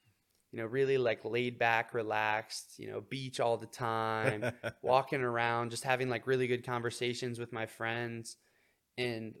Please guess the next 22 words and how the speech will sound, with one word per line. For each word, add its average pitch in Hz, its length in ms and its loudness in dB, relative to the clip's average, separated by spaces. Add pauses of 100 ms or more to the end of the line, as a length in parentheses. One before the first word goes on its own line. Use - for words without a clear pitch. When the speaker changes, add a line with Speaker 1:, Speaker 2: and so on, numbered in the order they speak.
Speaker 1:
like, 113 180 -8
I 131 60 4
love 165 300 6
that, - 260 -4 (160)
you 123 100 -4
know, 120 140 0
Speaker 2:
Yeah. 131 60 4
Speaker 1:
I, 131 100 4
I 135 160 0
love, 151 340 4 (600)
like, 123 160 2 (160)
that 151 380 2
to 156 100 -4
me 147 200 0
is 123 160 -2
more 127 220 0
fun 135 540 -4 (540)
than, 120 340 -2 (100)
than 117 240 -4
me 131 180 -2
being, 131 400 -2
like, 117 160 -8